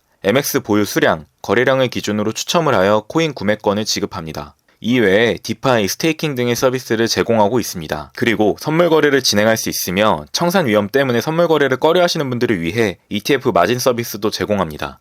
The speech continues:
주식의 이티에프와 같은 개념이고 매일 영영 시 기준으로 포지션 리밸런싱을 진행합니다. 비트코인을 기준으로 한 고정 레버리지 펀드라고 생각하시면 됩니다.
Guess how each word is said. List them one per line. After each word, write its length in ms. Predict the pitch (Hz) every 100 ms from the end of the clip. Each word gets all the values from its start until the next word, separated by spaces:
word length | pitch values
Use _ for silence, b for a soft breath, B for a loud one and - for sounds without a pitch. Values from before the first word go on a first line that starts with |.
| _
주식의 440 | - 107 139 139 107
이티에프와 460 | - 127 120 123
같은 280 | 101 - 123
개념이고 640 | 120 117 101 85 113 101 - _ 92
매일 300 | 92 117 98
영영 240 | 92 117
시 140 | 123
기준으로 460 | 120 117 110 107 101
포지션 500 | - 135 - 131 95
리밸런싱을 720 | 90 98 117 123 117 - 110
진행합니다. 720 | 113 95 92 85 80 76 73 _ _
비트코인을 500 | 110 - 170 160 139
기준으로 460 | 107 123 127 107
한 140 | 90 101
고정 320 | - 107 107
레버리지 440 | 87 110 131 123
펀드라고 440 | - 143 139 120 107
생각하시면 560 | 131 127 123 110 110
됩니다. 440 | 92 78 76 73